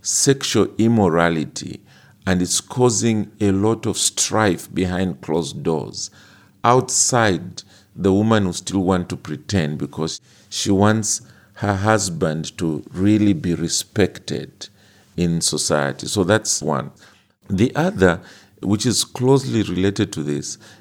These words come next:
is that the woman tends to feel that part of her honor in society is that she's a married woman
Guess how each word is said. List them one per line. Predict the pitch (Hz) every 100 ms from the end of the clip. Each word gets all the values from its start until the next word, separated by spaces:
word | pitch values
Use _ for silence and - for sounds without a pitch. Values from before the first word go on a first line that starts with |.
| -
is | 98 101 87
that | 87 98 95 - 110
the | 101
woman | 117 170 170 160 139 135
tends | - 135 131 127
to | - 113
feel | 98 - - - 127 117 82 80 - - -
that | 107 104 -
part | - 160 110 -
of | 143 113 98
her | 104 110 107 98 95 -
honor | 151 151 127 85 - - -
in | 98 95
society | - 87 113 107 82 - - - - - - - - -
is | 107 104 90
that | 98
she's | - 95 90
a | 92
married | 98 107 95 71
woman | 76 82 73